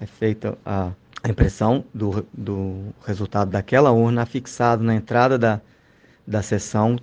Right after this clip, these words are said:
Todos, todo mundo pode conferir. Esse boletim de urna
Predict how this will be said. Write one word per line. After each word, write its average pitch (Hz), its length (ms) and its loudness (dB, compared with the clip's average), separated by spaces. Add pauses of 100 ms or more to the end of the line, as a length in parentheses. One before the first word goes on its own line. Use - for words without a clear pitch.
Todos, 143 560 0
todo 139 220 0
mundo 123 180 4
pode 120 260 0
conferir. 110 540 -2 (480)
Esse 135 340 2
boletim 117 460 2
de 110 160 -2
urna 110 400 2